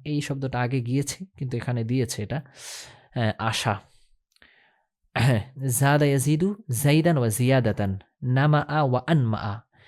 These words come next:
বৃদ্ধি করা এবং বৃদ্ধি হওয়া দোনোটাই এটার মধ্যে রয়েছে আর কি। আর নাবাদা ইয়ামবুদু নাবদান, পাঠানো, ছুঁড়ে মারা ইত্যাদি। আহ, এখানে সব শব্দগুলি আমরা পড়েছি। ইহতাতাবা ইয়াহতাতিবু ইহতিতাবান,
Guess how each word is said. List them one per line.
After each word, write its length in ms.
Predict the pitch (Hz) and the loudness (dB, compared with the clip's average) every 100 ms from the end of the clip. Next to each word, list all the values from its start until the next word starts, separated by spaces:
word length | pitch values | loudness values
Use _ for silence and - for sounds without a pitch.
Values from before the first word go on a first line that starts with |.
| - _ 139 | -20 _ -4
বৃদ্ধি 500 | 120 143 147 - 180 | 4 4 4 2 0
করা 500 | - 139 135 160 190 | 4 6 8 6 4
এবং 280 | 160 139 123 | 4 2 4
বৃদ্ধি 400 | 143 131 160 151 | 4 2 0 0
হওয়া 460 | 135 151 107 - - | 4 4 4 0 -8
দোনোটাই 440 | 139 180 180 143 | -2 -2 0 0
এটার 260 | 113 110 117 | -2 -4 -6
মধ্যে 260 | 110 - 117 | -6 -4 -2
রয়েছে 340 | 110 - 104 | -2 -4 -8
আর 60 | 104 | -8
কি। 200 | 202 226 - - - - _ _ | -8 -10 -12 -20 -20 -20 _ _
আর 220 | - 110 | -2 0
নাবাদা 400 | 120 127 151 160 | 2 4 4 6
ইয়ামবুদু 440 | 170 147 143 147 143 | 4 4 4 4 6
নাবদান, 500 | 127 147 120 101 101 - - | 6 6 4 2 0 -6 -4
পাঠানো, 560 | 123 117 135 113 120 - _ _ _ _ _ _ _ _ _ - | -2 0 0 0 -2 -6 _ _ _ _ _ _ _ _ _ -4
ছুঁড়ে 340 | - - 143 127 | 2 6 6 6
মারা 280 | 104 104 | 2 0
ইত্যাদি। 520 | 104 101 113 107 123 - _ - - - - _ - | -2 -4 -4 -4 -6 -10 _ -20 -20 -20 -20 _ -8
আহ, 60 | 135 | -6
এখানে 460 | 117 120 151 143 | -4 -6 -4 -2
সব 280 | 139 139 131 | 0 -2 -4
শব্দগুলি 480 | - 143 143 151 156 | -6 -4 -2 0 0
আমরা 160 | 127 | 0
পড়েছি। 440 | 120 151 120 - 156 | 0 0 0 -2 -4
ইহতাতাবা 760 | 147 - - 147 147 147 143 | -4 -2 0 2 2 2 2
ইয়াহতাতিবু 840 | 131 123 - - 151 123 113 104 98 | 2 0 -2 -2 -2 0 0 0 -4
ইহতিতাবান, 960 | 143 - - 123 - 156 117 104 98 | -6 -6 -6 -4 2 4 4 0 -4